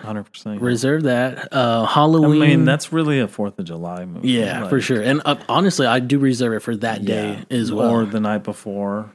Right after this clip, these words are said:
Speaker 1: I mean, that's kind of what we did the last two years, fourth of July. It's
Speaker 2: Watch
Speaker 1: just,
Speaker 2: that?
Speaker 1: uh, do that, go do fireworks,
Speaker 2: Yeah.
Speaker 1: and, like,
Speaker 2: It's a quality film for,
Speaker 1: I mean,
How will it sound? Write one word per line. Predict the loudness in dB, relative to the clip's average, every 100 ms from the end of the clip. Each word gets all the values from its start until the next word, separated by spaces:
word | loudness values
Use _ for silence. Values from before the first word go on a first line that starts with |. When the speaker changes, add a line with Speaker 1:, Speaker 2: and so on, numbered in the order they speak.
| _ _ _ -8
Speaker 1:
I |
mean, | -4 -4 -4 -6 -8
that's | -6 -6 -4
kind | -4 -4
of | -4
what | -6 -6
we | -6 -6
did | -6 -8 -10 -20 _ -10
the | -8
last | -6 -10 -12
two | -12
years, | -10 -12 -12
fourth | -16 -18 -18
of |
July. | -18 -18 -10
It's | -6
Speaker 2:
Watch | -4
Speaker 1:
just, | -4 -6 -6
Speaker 2:
that? | -12
Speaker 1:
uh, | -14 _ -14 -12 -8
do | -4 -2
that, | -2 -2 -4
go | -6
do | -4 -6
fireworks, | -8 -8 -6 -6 -4 -6
Speaker 2:
Yeah. | -6 -12
Speaker 1:
and, | -12
like, | -14 -10
Speaker 2:
It's | -8
a |
quality | -2 0 2 2
film | 0 0 2
for, | 2 0
Speaker 1:
I |
mean, | 0 -4 -8 -12